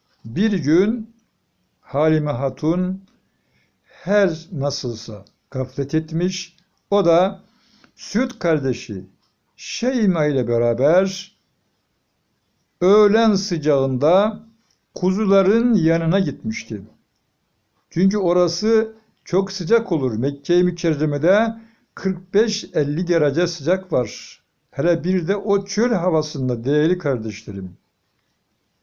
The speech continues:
Geldiklerinde Halime Hatun kızı Şeyme'ye, "Niçin böyle güneşin şiddetli anında dışarı çıkıyorsunuz?" demiş. Şeyma da,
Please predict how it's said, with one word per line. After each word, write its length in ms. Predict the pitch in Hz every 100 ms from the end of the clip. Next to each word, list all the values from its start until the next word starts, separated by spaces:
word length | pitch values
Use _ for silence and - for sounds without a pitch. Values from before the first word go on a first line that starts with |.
| _ _ _ _ _ _ _ _ - _ _ _ _ _ _ _ _ 123
Geldiklerinde 1160 | 165 233 233 269 208 208 170 151 135 147 - - - _ _ _ _
Halime 520 | - 208 262 247 226
Hatun 480 | 196 175 165 170 160
kızı 380 | 156 - 185 226
Şeyme'ye, 680 | - 175 147 131 117 98 95 _ _ _ _ _ _ _ 120
"Niçin 640 | 120 185 233 - 190 156
böyle 260 | 156 160 160
güneşin 760 | 139 151 160 - 180 135 - _ _ _ _ _ _ _
şiddetli 960 | - - - 175 147 180 175 180 175 220
anında 680 | - 156 160 147 131 120 107
dışarı 440 | 147 - 151 143
çıkıyorsunuz?" 960 | - - 139 147 139 - 123 117 101 101
demiş. 560 | 117 139 185 - - _ _ _ _ _ _
Şeyma 640 | - - - 214 226 214 160
da, 300 | 131 104